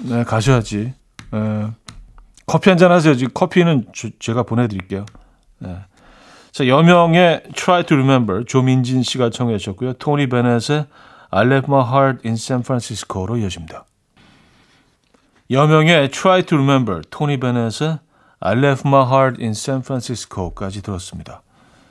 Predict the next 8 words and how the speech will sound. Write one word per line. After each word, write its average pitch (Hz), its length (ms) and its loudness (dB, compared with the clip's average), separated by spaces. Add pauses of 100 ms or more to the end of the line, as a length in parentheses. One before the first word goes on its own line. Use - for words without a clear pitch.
(1600)
샌프란시스코 127 800 0
갑자기 107 320 -2
가고 104 180 -2
싶은데요. 101 460 -8 (360)
예. 90 160 -12 (1700)
어, 107 480 -2
사육사사 180 920 4
님. 92 220 -4